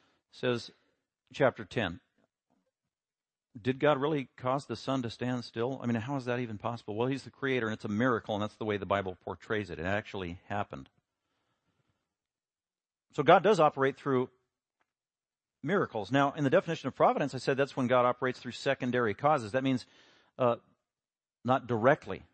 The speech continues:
but secondarily through different ways he carries out his purpose. In other words, he's, there are many things that God does not through miracles, not the miraculous.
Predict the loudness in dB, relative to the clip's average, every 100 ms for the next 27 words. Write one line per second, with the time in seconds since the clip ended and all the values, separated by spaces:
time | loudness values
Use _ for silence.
0 | _ _ _ _ _ _ _ _ _ _
1 | _ -6 -4 -2 -4 -2 0 0 2 0
2 | -4 -8 -10 -8 -6 -8 -6 -4 -2 -6
3 | -12 -14 -10 -4 -2 -2 -4 -6 -8 -8
4 | -10 -6 -4 -4 -4 -8 -12 _ _ _
5 | _ _ -2 2 2 0 -2 0 2 2
6 | 2 0 -2 -10 _ _ -2 -2 -2 -2
7 | 2 2 0 -4 -12 -4 -2 -2 -2 -2
8 | 2 2 0 -4 -12 -14